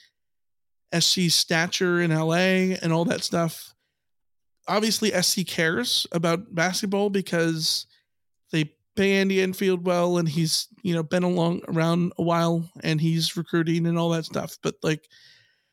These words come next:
I'm not a basketball expert. I'm not gonna sit here and tell you why his teams are failing. I, I, the way I look at it,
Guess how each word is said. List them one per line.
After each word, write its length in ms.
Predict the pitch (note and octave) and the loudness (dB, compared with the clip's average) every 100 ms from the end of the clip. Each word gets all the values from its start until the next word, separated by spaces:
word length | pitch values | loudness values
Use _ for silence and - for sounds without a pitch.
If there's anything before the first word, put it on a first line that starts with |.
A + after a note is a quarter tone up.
| _ _ _ _ _ _ | _ _ _ _ _ _
I'm 120 | G#3+ C4 | 0 2
not 140 | B3 | 2
a 20 | |
basketball 400 | A3 G#3 G3+ F3+ | 2 0 2 2
expert. 340 | E3+ - D#3+ E3 | 0 0 -2 0
I'm 80 | F#3 | 0
not 100 | G3+ | 2
gonna 140 | F#3+ | 0
sit 160 | F#3 F3 | 2 2
here 140 | E3+ | 2
and 260 | D#3+ F3+ E3 | 0 -2 -2
tell 200 | E3 E3+ | 0 2
you 140 | D#3+ | 2
why 360 | E3 D#3 E3 E3 | 2 2 0 -2
his 280 | - E3 | -2 -2
teams 300 | - E3+ D3+ | 0 0 0
are 40 | D3+ | -2
failing. 500 | E3 D#3+ E3 A3 E3 - - D#3 | 0 0 0 -2 -4 -10 -12 -2
I, 220 | D#3+ D#3+ | 0 0
I, 240 | E3 E3 E3 - _ _ _ _ _ _ _ _ _ _ - - | 0 -2 -4 -16 _ _ _ _ _ _ _ _ _ _ -18 0
the 100 | G#3+ | 4
way 160 | A3+ A3 | 4 4
I 40 | |
look 200 | G#3 G3+ | 2 2
at 140 | F#3 | 2
it, 180 | E3 E3 | 4 2